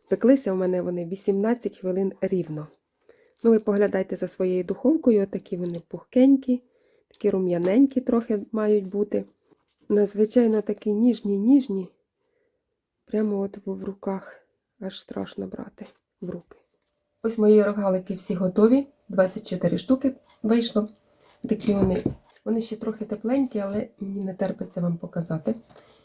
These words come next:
Давайте розламаємо один. Такі м'які-м'які, пухкі-пухкі. Просто навіть аж, м, всередині такі можна розрізати і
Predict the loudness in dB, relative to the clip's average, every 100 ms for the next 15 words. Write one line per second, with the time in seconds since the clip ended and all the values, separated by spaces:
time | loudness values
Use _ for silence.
0 | _ _ _ _ _ _ _ -2 0 0
1 | 0 -6 -6 _ 0 0 -2 -2 0 0
2 | 0 0 0 -2 2 2 0 -12 _ _
3 | _ _ -8 -2 0 0 6 8 8 6
4 | -4 -4 -4 _ _ _ _ _ _ -20
5 | -20 _ -8 -8 -18 -16 -8 -8 -8 _
6 | _ _ _ _ _ _ _ _ _ _
7 | _ _ 0 0 2 0 0 -2 -4 -4
8 | -6 -8 _ -20 _ _ -8 -6 -4 -6
9 | -2 -2 0 2 0 -2 -6 -2 -4 -4
10 | _ _ _ _ _ 0 2 4 4 4
11 | 6 6 6 2 -2 -10 _ _ _ _
12 | -6 0 0